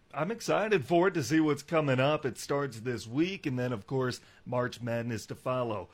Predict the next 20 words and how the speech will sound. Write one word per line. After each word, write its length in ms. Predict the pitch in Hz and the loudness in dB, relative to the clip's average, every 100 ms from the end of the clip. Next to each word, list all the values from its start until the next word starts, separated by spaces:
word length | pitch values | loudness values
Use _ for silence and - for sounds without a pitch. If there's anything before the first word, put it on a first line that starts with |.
| - - | -20 -4
Before 380 | 156 156 202 233 | 0 2 6 6
we 180 | 247 196 | 4 0
get 300 | 135 165 160 | 2 2 2
too 180 | 170 170 | -4 -4
far 400 | - 147 147 143 | 0 4 4 4
into 220 | 135 117 | 0 -2
that, 540 | 101 123 110 104 120 - - - | 0 2 4 2 0 -4 -20 -12
we're 80 | 131 | -6
gonna 120 | 139 | -4
save 280 | - 123 113 | -4 -4 -4
that 260 | 117 120 | -6 -4
for 100 | 120 | -6
a 60 | 107 | -6
few 180 | 127 107 | -6 -6
segments 500 | - 120 110 104 101 | -4 -4 -4 -6 -4
later 440 | 110 113 101 107 | -4 -2 -2 -2
on, 260 | 113 107 101 | -2 -2 -2
but 200 | 104 - - - | -4 -4 -14 -6
I 160 | - 165 | 0 2
wanna 300 | 180 175 156 | 4 4 4